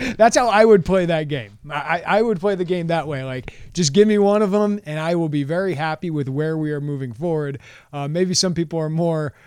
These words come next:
um, you know, open to risk than I would be. This is why I don't invest very <laughs> much in the stock market or things like that. That's why I don't gamble on sports. Uh, just, just give me what I know. Um, but yeah, uh, you can't play that game in recruiting. That's what makes this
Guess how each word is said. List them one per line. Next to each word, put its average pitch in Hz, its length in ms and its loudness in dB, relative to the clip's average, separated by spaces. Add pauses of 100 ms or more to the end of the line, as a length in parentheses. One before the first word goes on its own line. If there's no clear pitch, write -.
(240)
um, 135 560 -10 (220)
you 151 80 -12
know, 131 180 -10
open 170 320 -2
to 160 80 -4
risk 175 600 0
than 180 220 0
I 185 160 -2
would 180 160 0
be. 196 140 0
This 175 140 -2
is 156 40 -8
why 165 160 0
I 156 40 -2
don't 165 180 -4
invest 156 420 -4
very 175 280 -2
<laughs> 180 160 -6
much 208 340 -4
in 185 140 -6
the 170 80 -4
stock 175 360 -6
market 180 340 -8
or 170 80 -8
things 180 280 -12
like 185 180 -6
that. 180 280 -4
That's - 240 -12
why 185 100 2
I - 20 2
don't 180 260 -2
gamble 185 440 -2
on 170 200 -6
sports. 180 560 -6 (320)
Uh, 147 220 -6
just, 151 220 -6
just 143 220 -6
give 202 160 2
me 202 140 2
what 185 180 2
I 156 160 0
know. 139 500 -4
Um, 127 540 -8 (120)
but 151 140 -6
yeah, 135 320 -6 (200)
uh, 147 60 -16 (160)
you 165 120 -6
can't 180 220 -2
play 196 200 2
that 123 180 -4
game 107 320 -10
in 139 140 -10
recruiting. 131 340 -6
That's 160 180 -4
what 185 80 -2
makes 170 240 -4
this - 240 -8